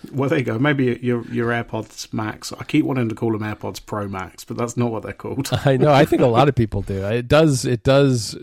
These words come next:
Speaker 2: seem like what it, what they should be called, I think.
Speaker 1: Yeah, but then it's like, oh, okay, so then there's the Pros, and, you know, I, I don't know. Who cares?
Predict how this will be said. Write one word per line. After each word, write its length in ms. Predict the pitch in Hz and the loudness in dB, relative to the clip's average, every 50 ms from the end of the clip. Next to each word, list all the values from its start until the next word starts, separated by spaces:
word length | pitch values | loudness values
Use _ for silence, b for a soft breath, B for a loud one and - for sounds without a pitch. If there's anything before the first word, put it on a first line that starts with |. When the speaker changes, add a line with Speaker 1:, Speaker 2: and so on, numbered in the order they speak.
| - | -10
Speaker 2:
seem 380 | - - - 131 135 135 131 117 | -10 -8 -4 -2 0 0 0 0
like 240 | 113 107 104 - - | 0 -2 -2 -2 -2
what 140 | 113 101 | -4 -4
it, 80 | 98 95 - - | -4 -6 -10 -8
what 220 | - 110 110 - | -4 -4 -4 -2
they 100 | - 101 | -2 -4
should 180 | 95 - - 98 | -4 -4 -6 -8
be 80 | 92 95 | -8 -8
called, 300 | - - 113 113 107 92 85 | -6 -6 -4 -4 -4 -6 -10
I 60 | 78 | -12
think. 240 | - 76 76 87 - _ _ _ _ _ _ - - - - - - | -12 -14 -16 -18 -18 _ _ _ _ _ _ -20 -20 -20 -20 -14 -10
Speaker 1:
Yeah, 540 | - 135 127 131 123 117 104 90 90 98 - - _ _ _ | -6 -2 0 2 2 2 2 0 -2 -4 -6 -12 _ _ _
but 100 | - 127 | -4 0
then 540 | - 131 127 123 123 117 113 110 - - - - | 2 4 6 6 6 4 4 0 -4 -8 -10 -8
it's 160 | 107 - - | -6 -4 -2
like, 180 | 123 113 98 | -2 -2 -2
oh, 120 | 101 104 101 | -2 -4 -4
okay, 300 | 101 - - 101 101 92 | -6 -6 -8 -8 -8 -8
so 160 | - - 107 | -10 -10 -10
then 160 | 95 107 104 104 | -8 -6 -6 -6
there's 160 | 104 98 - | -8 -8 -8
the 80 | - | -10
Pros, 520 | - - - 196 190 175 165 160 147 135 127 | -8 -4 0 2 4 4 4 4 4 2 2
and, 120 | 117 110 - - 151 | 0 -2 -2 0 0
you 80 | 165 | 0
know, 60 | 160 | 2
I, 280 | 139 131 123 120 101 104 | 2 0 0 2 2 2
I 20 | |
don't 140 | 101 101 92 | 2 0 -2
know. 120 | 95 95 92 - - - - - | -8 -8 -10 -12 -16 -20 -16 -12
Who 80 | 110 101 | -12 -10
cares? 360 | - 110 104 101 101 - - | -10 -8 -8 -8 -10 -10 -14